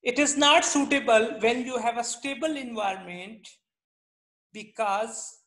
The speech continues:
when you have a stable environment, your cost to prepare the budget, as we have discussed, it's a costly budget, will outweigh the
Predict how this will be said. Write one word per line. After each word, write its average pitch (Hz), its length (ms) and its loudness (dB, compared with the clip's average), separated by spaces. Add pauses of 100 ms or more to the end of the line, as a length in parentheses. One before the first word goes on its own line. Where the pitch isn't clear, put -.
(180)
when 262 240 -6
you 285 100 -8
have 262 160 -4
a 269 60 -6
stable 247 440 -10
environment, 196 840 -4 (500)
your 254 440 -6
cost 269 680 4
to 294 160 0
prepare 226 420 2
the 214 120 -2
budget, 220 280 -2
as 220 240 6
we 220 200 -6
have 202 220 -4
discussed, 214 400 -10
it's 196 220 -12
a 196 60 -12
costly 233 720 -8 (460)
budget, 190 420 -6 (500)
will 226 140 0 (180)
outweigh 233 720 2
the 226 120 0